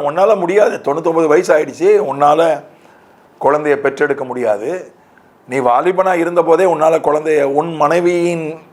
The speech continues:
மூலமாக பெற்றெடுக்க முடியவில்லை. காரணம், உன்னுடைய மனைவியினுடைய உடல்ல பலவீனம் இருக்கிறதுனால, குறை இருக்கிறதுனால, சாராள் மூலமா உன்னால குழந்தை பெற முடியல. சாராளால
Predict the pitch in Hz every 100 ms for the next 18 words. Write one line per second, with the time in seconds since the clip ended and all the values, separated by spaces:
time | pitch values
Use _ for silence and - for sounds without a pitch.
0 | _ _ _ _ _ _ - 143 185 170
1 | 165 160 147 143 175 151 135 143 131 165
2 | 139 110 98 - _ _ _ - - _
3 | - - - 127 131 123 175 196 143 131
4 | 123 117 151 165 160 143 139 127 143 147
5 | 135 127 139 202 - - _ _ _ _
6 | _ _ _ - 113 143 165 165 151 139
7 | 131 120 113 110 151 185 - 143 160 156
8 | 135 131 113 110 104 123 - _ _ _
9 | _ _ _ - 131 147 165 143 139 139
10 | 135 170 151 135 151 151 135 139 143 -
11 | - - 135 135 117 139 156 107 - -
12 | _ _ _ _ _ _ _ _ _ _
13 | - _ _ - 135 135 151 147 139 139